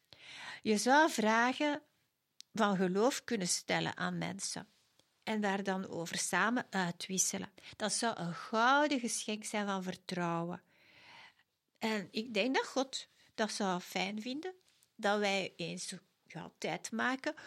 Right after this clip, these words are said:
om over hem te spreken. En dan zouden we ontdekken zo van, ja, dat is een grote, een grote, een groot geschenk, zou ik zo zeggen, als je op dat vlak kunt, eh, met elkaar uitwisselen.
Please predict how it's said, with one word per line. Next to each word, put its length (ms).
om 200
over 400
hem 220
te 120
spreken. 720
En 220
dan 180
zouden 280
we 80
ontdekken 480
zo 220
van, 220
ja, 260
dat 240
is 160
een 140
grote, 560
een 160
grote, 1000
een 180
groot 240
geschenk, 540
zou 200
ik 100
zo 180
zeggen, 380
als 220
je 180
op 140
dat 140
vlak 260
kunt, 200
eh, 120
met 160
elkaar 520
uitwisselen. 800